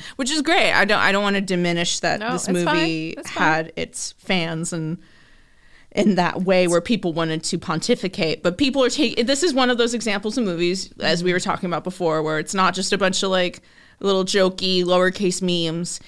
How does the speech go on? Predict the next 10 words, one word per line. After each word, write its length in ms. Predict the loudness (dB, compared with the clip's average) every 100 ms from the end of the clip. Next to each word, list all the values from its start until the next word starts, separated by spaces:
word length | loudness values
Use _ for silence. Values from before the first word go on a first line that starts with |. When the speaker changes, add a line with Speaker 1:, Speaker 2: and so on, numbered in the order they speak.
| -20 -4
Speaker 1:
People 280 | -4 0 0
are 120 | 2
really 260 | 2 2 0
trying 280 | 0 0
to 60 | 0
digest 680 | 0 0 0 0 -2 -2 -2
it 260 | 0 0 -4
and 180 | -8 -2
Speaker 2:
Mm-hmm. 160 | 0 0
Speaker 1:
express 920 | -2 -6 -4 0 0 0 -4 -6 -8